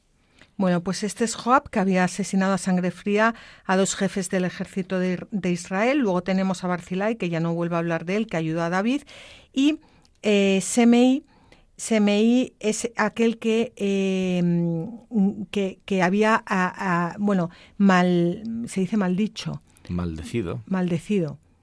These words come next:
Speaker 1: a, a David. Y, mm, aunque David le había perdonado los, los agravios, eh, personales que había lanzado contra él, ahora en trance de muerte y sin odio alguno, que esto es muy importante,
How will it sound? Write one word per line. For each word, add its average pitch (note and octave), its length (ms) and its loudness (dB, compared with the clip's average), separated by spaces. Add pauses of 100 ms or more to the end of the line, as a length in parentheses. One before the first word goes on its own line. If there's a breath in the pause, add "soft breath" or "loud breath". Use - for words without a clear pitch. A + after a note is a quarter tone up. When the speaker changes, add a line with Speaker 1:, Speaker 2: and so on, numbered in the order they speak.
(260 soft breath)
Speaker 1:
a, E3+ 500 2
a F3+ 120 0
David. F3 340 2 (600 soft breath)
Y, G#3+ 380 6
mm, F#3+ 460 8 (300)
aunque G#3+ 260 6
David G#3+ 280 6
le B3 80 6
había A3 180 4
perdonado A3 520 4
los, E3+ 400 -2
los E3+ 200 -2
agravios, G3 600 0
eh, F#3+ 420 0
personales G#3+ 640 0
que - 80 -4
había F3+ 160 0
lanzado F#3 460 0
contra G3 360 0
él, A3+ 140 0 (320 loud breath)
ahora G#3 460 4
en F#3 180 4
trance A3+ 340 0
de B3 100 6
muerte A#3+ 520 4
y D4+ 260 4
sin F#3+ 260 2
odio G#3 260 2
alguno, G3+ 420 2
que - 80 -4
esto - 140 -6
es F#3+ 100 -8
muy A3+ 280 8
importante, A3+ 640 4